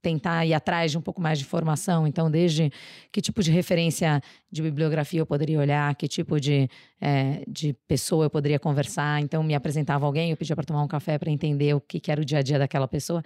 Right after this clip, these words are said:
até pra eu formar um pouco a minha ideia, é, do que eu gostaria de fazer.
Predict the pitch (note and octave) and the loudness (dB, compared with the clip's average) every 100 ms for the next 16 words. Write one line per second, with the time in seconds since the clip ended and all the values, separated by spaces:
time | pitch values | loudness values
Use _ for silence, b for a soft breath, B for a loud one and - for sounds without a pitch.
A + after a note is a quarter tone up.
0 | B B - G#3+ A#3 - A3+ G3 F#3+ F3+ | B B -6 -2 -2 -2 0 2 2 2
1 | G3 - F3 F3 F3+ E3 D3 D3+ D3+ D#3 | 0 0 2 4 4 2 2 4 4 2
2 | D#3+ B B - D3 D3 D3 D3 - C#3 | -2 B B -4 0 0 0 -4 0 0
3 | D#3+ - D#3 D3+ C#3 - D#3+ C3 C#3 | 0 0 0 2 0 0 -2 0 0